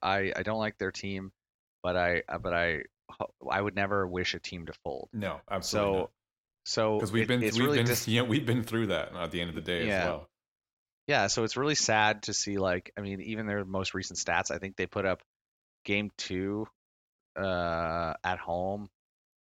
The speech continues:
Speaker 1: was nine hundred and twenty-two people at the
Speaker 2: Is that what it
Speaker 1: stadium.
Speaker 2: was?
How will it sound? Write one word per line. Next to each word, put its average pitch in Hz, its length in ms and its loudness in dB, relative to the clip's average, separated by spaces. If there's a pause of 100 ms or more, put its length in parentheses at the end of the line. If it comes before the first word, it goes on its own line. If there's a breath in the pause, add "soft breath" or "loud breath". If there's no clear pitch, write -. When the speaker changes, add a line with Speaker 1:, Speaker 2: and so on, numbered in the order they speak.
(420)
Speaker 1:
was 87 280 0
nine 92 380 2
hundred 92 380 -2
and 87 80 -12
twenty-two 85 480 -8
people 78 280 -10
at 69 60 -14
the - 80 -8
Speaker 2:
Is 92 80 -8
that 98 120 0
what 104 100 0
it 123 40 -2
Speaker 1:
stadium. 101 120 -4
Speaker 2:
was? 87 120 -10